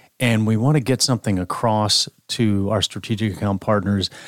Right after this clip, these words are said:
that you can't get across just by telling the numbers, because the numbers don't give the whole story. The numbers are comfortable. In fact, we take comfort in the numbers because we're in business, and, and it gives us a degree of certainty,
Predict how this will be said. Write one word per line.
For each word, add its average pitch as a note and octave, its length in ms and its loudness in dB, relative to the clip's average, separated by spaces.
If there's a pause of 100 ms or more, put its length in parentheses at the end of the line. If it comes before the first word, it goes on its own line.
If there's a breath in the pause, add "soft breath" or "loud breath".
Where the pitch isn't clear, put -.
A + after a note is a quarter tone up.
(260 loud breath)
that A2+ 140 2
you B2 120 4
can't A3 240 2
get D#3 80 2
across C3+ 380 2 (100)
just - 240 0
by G#2 280 2 (180)
telling A#2 260 4
the G#2 60 4
numbers, F#2 360 0
because A#2+ 460 0 (880 soft breath)
the D3 80 4
numbers D3 640 4 (560)
don't D3 220 4
give B2+ 140 2
the A2+ 100 2
whole G#2 160 2
story. F#2+ 340 2
The G#2+ 100 2
numbers G3 320 6
are B2 60 2
comfortable. F2+ 800 0 (760)
In A#2+ 80 0
fact, C3+ 220 2
we D3 80 4
take - 420 0
comfort E3+ 340 2
in D3 60 4
the B2 80 4
numbers A#2+ 380 4
because A2+ 720 2 (480 loud breath)
we're D3+ 160 6
in C#3 100 6
business, A#2+ 580 2
and, G#2 180 2
and G2+ 140 0
it G#2+ 80 2
gives C3 260 4
us A#2 140 0
a A#2 80 2
degree A#2+ 460 2
of - 280 -4
certainty, F#2+ 800 -2